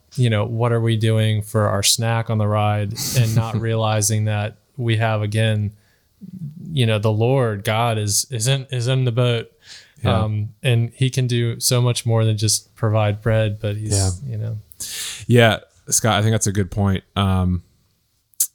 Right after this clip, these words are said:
Speaker 2: you know, I, with, uh, the unbelief, because, you know, I cross-reference this with where Matthew and Luke talk about this, and Matthew explicitly identifies the yeast or the leaven of the Pharisees as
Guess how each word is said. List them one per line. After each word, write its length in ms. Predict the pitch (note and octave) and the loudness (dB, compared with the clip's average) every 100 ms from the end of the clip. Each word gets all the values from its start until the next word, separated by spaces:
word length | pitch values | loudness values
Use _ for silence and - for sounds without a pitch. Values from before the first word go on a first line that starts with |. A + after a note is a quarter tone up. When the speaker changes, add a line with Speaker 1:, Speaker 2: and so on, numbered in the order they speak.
| _ _ _ | _ _ _
Speaker 2:
you 160 | - G#2+ | -2 0
know, 80 | G2+ | 2
I, 320 | F#2+ G2 - - - _ _ _ - - | 0 -2 -6 -16 -20 _ _ _ -20 -2
with, 400 | G#2+ F#2+ - - | 0 0 -4 -8
uh, 440 | G#2+ F#2+ F#2 F2+ E2+ - - | -2 0 2 0 -2 -8 -6
the 160 | - A#2 | -4 -2
unbelief, 720 | A2+ G#2 G2+ G#2 F2+ - - | 0 0 0 0 -2 -6 -4
because, 640 | F#2 G#2 F#2 F2+ - - _ _ _ _ _ | 0 2 2 2 0 -4 _ _ _ _ _
you 100 | G#2+ | 0
know, 220 | F#2+ F#2 - | 0 0 -4
I 180 | G#2 F#2 | -6 -4
cross-reference 680 | - A#2+ - A2 A2+ G2+ - | 2 2 2 0 0 -2 0
this 300 | G2+ - G2+ | 0 -2 -2
with 340 | F#2+ - - - | -2 -2 -14 -4
where 240 | G2+ F#2+ | -2 2
Matthew 380 | G2 G2+ - G2+ | 2 0 2 0
and 100 | F#2+ | 2
Luke 200 | G#2+ - | 0 -2
talk 200 | G2 F#2 | -4 -2
about 240 | F#2 F2 | -2 -2
this, 300 | F#2+ F#2 - - | 0 2 0 0
and 260 | F#2+ F#2+ | 0 2
Matthew 600 | G2 G#2+ B2 G#2+ F#2+ F#2 - _ _ _ _ _ - - | 2 2 0 -2 -2 -2 -6 _ _ _ _ _ -6 -2
explicitly 1120 | - A#2 A2+ - G#2+ F#2+ G2+ G2+ G2 F#2+ F#2+ - | -2 2 0 0 -2 0 2 2 2 2 -2 -2
identifies 840 | G2 G2+ G2 - G2 F#2+ F#2 - | -2 0 0 0 0 2 0 -2
the 160 | - G2 | 0 -2
yeast 380 | F2+ G2+ G2 - | 0 -2 0 0
or 40 | |
the 100 | F#2+ F#2 | 0 2
leaven 260 | F#2 G2 | 2 0
of 80 | F#2 | 0
the 80 | F#2+ | -2
Pharisees 600 | F#2+ F#2 F2+ G2 F#2+ - | 0 0 0 0 0 -2
as 600 | - F#2 F2+ F2 E2+ - | -4 -4 -4 -4 -4 -4